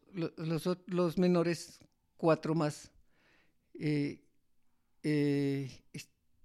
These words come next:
estaban estudiando, uno en la, en la escuela, otro en el colegio, y mi hermano est-, eh, recién se había graduado de bachiller agrónomo. Bueno, yo me hice cargo, eh, mientras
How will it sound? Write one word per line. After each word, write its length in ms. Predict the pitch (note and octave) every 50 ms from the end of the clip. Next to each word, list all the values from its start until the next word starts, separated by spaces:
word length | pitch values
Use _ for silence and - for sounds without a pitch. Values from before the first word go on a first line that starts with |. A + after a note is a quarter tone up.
| - - _ _ _ -
estaban 380 | E3+ - - F#3+ G3+ G3 G3
estudiando, 520 | F3+ - - F3+ F#3 A3 G3+ F#3+ G3 F#3+ F#3 G3+
uno 240 | G3 G3 G3 F#3+ F#3
en 220 | F3 E3+ E3 D#3+
la, 140 | D#3 D3 D3
en 60 | D3
la 60 | D3
escuela, 420 | C#3+ - - - G3 G#3 G3+ G3 F#3+
otro 160 | - - D#3
en 60 | D#3+
el 100 | D3 C#3+
colegio, 640 | - D#3+ E3 G3 F#3+ F#3 - - F#3 F#3 F3+ F3 - -
y 120 | F3+ F3
mi 80 | F3+ F3+
hermano 480 | F3 F3 F3+ F#3 F#3+ F#3+ F#3 F#3+ F#3 F3
est-, 240 | D3+ - - -
eh, 440 | - - D#3 D3+ D3+ D3 D3 C#3+ - - - - _ - -
recién 280 | E3+ D#3 - F#3 E3+
se 100 | - F3
había 220 | D#3 D3+ E3 E3 D3+
graduado 640 | D3 C#3+ C#3+ C3 C#3+ D3+ D3+ D3+ C#3+ C#3+ C#3 C3+
de 360 | C#3 C3+ C3 C3 B2+ B2+ B2+ - - - - _ _
bachiller 640 | - E3 C#3 C3+ C3 - C#3 C3 C3+ D3 D3 C3+ C#3+
agrónomo. 580 | B2+ C3 B2+ C3+ C3+ B2+ B2 A#2 A#2 A2+ - - - _ _ _ _ _ _ _ _ _ _ _ _ - - - - _ _ _ _ _ _ _ _ -
Bueno, 240 | G3 G3 G3 G3 G3
yo 420 | G#3 A3 G3+ F#3+ F3 D#3+ D3 C#3 - - - - - - _ -
me 140 | F#3+ F3 E3
hice 180 | - F#3 D#3
cargo, 600 | - F#3+ F#3 F#3 F3+ E3+ F3+ F#3 F#3 F3+ F3 E3 D3+ - - A#3 - - -
eh, 520 | - D#3+ C3+ C3+ C3+ C3 C3 C3+ B2+ B2 - _ _ - - _ _ _ _ _ _ _ _ _ _ - - - -
mientras 720 | - - F3+ E3 F3+ F3 D#3+ - F3+ E3 E3 - - -